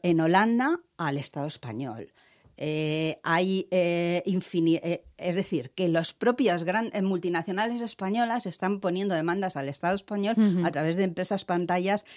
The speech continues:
Speaker 1: en otros espacios. Y es curioso, además, ver que muchos son, eh, fondos de capital riesgo los que demandan al Estado español, eh, y, eh, y que están situados en paraísos fiscales. Véase Singapur,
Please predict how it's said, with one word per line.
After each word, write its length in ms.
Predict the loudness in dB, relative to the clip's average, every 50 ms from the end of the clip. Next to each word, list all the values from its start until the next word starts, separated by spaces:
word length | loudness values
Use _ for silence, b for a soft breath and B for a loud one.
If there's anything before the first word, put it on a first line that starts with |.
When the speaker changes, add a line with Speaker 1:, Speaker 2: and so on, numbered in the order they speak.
| B B 0
Speaker 1:
en 240 | 2 2 2 0 -2 _
otros 360 | -4 -2 -2 -2 -4 -6 -6
espacios. 680 | -10 -8 -8 -8 -8 -8 -8 -10 -10 -8 -8 -10 -12 B B B B B B B B _ 0
Y 200 | 2 2 4 4
es 180 | 2 2 0
curioso, 640 | -2 -4 -4 -2 2 2 2 2 2 0 -2 -2 -2
además, 420 | -2 -2 -2 0 0 0 0 0
ver 300 | 2 2 4 4 2 0 B B B B B B B
que 120 | -4 -2 0
muchos 280 | 0 0 0 0 -2
son, 340 | -2 0 0 0 0 0 -4 _ _
eh, 720 | -4 -2 -2 0 -2 -2 -2 -2 -2 -2 -2 -2 -4 -4 -2
fondos 340 | 0 2 4 4 4 4 2
de 120 | 2 0
capital 420 | 0 -2 -2 -2 -2 0 0 0
riesgo 420 | 2 2 2 2 2 2 0 2 2
los 240 | 2 2 0 -2 -4
que 140 | -6 -4
demandan 480 | -2 0 0 2 2 2 2 2 0 0
al 100 | -2 -4
Estado 260 | -6 -8 -8 -8 -8 -8
español, 640 | -8 -8 -6 -4 0 0 0 0 0 -2 -2 -4 B B B B B B B B B B B B _ 0
eh, 400 | 2 4 4 4 2 0 -2 _ _ _ _ _ _ _ _ _
y, 360 | _ 2 4 4 4 2 -2 _
eh, 800 | 0 2 2 2 2 2 2 2 2 0 0 0 0 -2 -4 -6 -6 _
y 120 | -6 -4
que 100 | -4 -2 -4
están 360 | -4 -2 0 2 2 2 0
situados 720 | 0 0 0 0 2 2 0 2 2 2 0 -2 -2 -8 -12 _
en 400 | -4 -2 -2 -2 -2 -4 -6 _ _ _ _
paraísos 600 | -2 0 0 0 -2 -2 -2 -4 -4 -6 -8 -6
fiscales. 840 | -6 -6 -6 -8 -10 _ -16 -18 -18 -18 -20 -20 -20 -18 -18 -16 -14
Véase 460 | -12 -10 -8 -8 -8 -6 -6 -6 -6 -6
Singapur, 840 | -6 -6 -4 -4 -2 -2 -4 0 2 4 6 6 6 4 2 -2